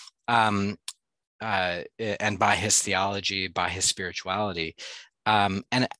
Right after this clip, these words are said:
and actually, uh, many years ago was led into the Catholic Church in no small part because of the influence of Thomas Merton on my life. Uh,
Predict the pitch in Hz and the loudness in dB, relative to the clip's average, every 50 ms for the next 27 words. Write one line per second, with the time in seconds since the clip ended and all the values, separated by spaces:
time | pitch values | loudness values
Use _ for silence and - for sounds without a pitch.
0 | _ - 120 117 113 - - 117 127 143 - - - 131 120 117 107 98 98 95 | _ -2 0 0 0 0 0 0 0 0 0 -2 -2 0 0 0 0 0 0 -4
1 | 90 - _ _ _ 110 101 101 92 92 85 - 98 101 101 113 113 104 95 101 | -4 -8 _ _ _ -4 -2 0 -2 -2 -2 -4 -4 0 0 2 2 2 0 0
2 | 107 110 104 101 101 82 92 90 90 87 90 95 98 98 95 95 92 98 95 - | -2 -2 -2 -2 -4 -4 -8 -8 -8 -6 -4 -2 -2 -2 0 0 0 0 0 -2
3 | - - - 127 139 147 147 135 120 - - 92 85 85 80 87 - - 85 80 | -4 0 0 2 2 2 2 0 -2 -2 -4 -4 -6 -8 -8 -8 -4 -4 -4 -4
4 | - - - 80 - - - 104 92 85 85 - - 82 92 95 95 92 95 101 | -4 -6 -12 -8 -2 -2 -2 -2 -4 -10 -4 -4 -4 -4 -4 -4 -4 -4 0 0
5 | - - 95 90 85 - - - 113 120 127 - - - - - 95 90 92 87 | -2 0 0 -4 -4 -4 -4 -2 0 2 0 0 -2 -8 -8 -6 -4 -4 -6 -6
6 | 80 85 78 78 82 80 - - 85 80 76 - - - - - 87 82 78 - | -6 -6 -6 -6 -6 -8 -10 -10 -12 -6 -6 -6 -6 -6 -8 -8 -8 -6 -6 -8
7 | - 85 85 80 - 76 85 73 - 80 82 78 78 76 73 78 73 71 73 65 | -6 -6 -8 -8 -8 -10 -12 -8 -6 -6 -6 -6 -4 -4 -4 -2 -2 -2 -2 -4
8 | - - - _ - - - - - - - _ _ _ 107 107 101 90 90 | -6 -12 -18 _ -16 -14 -14 -12 -14 -14 -18 _ _ _ 2 2 4 2 2